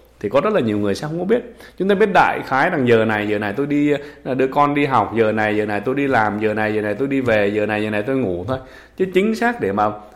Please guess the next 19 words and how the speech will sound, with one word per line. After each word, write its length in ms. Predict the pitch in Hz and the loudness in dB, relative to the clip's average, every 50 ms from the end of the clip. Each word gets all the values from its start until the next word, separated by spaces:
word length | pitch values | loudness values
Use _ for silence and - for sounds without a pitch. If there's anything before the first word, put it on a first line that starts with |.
| - - | -10 -6
để 100 | 95 104 | -4 -2
mà 120 | 110 117 | -2 -2
tính 340 | 113 - 131 151 190 214 208 | 0 0 0 0 0 0 0
ra 300 | 190 175 160 151 170 175 139 | 2 2 2 2 0 -2 -2
hai 180 | 160 156 156 | -2 -2 -2
mươi 100 | 156 156 | -2 -2
bốn 280 | 151 139 147 165 185 185 | -2 -2 -2 -2 -2 0
giờ 140 | 175 123 113 | 2 2 2
đó 140 | - - 156 | 2 0 -2
đi 100 | 156 151 | -2 0
đâu 220 | 143 143 135 135 | 2 2 2 2
đó 100 | 165 - - - - - - _ _ _ _ _ _ _ _ _ _ - | 0 -4 -8 -12 -20 -20 -20 _ _ _ _ _ _ _ _ _ _ -4
thì 100 | 120 113 | -2 0
nhiều 160 | 113 113 113 | 2 2 2
người 100 | 107 104 | 0 0
không 120 | 123 123 | -2 -2
có 60 | 139 | -4
biết 180 | 156 170 175 160 | -4 -6 -4 -2
được. 420 | 123 101 - - - - - _ | -2 -2 -2 -6 -12 -20 -20 _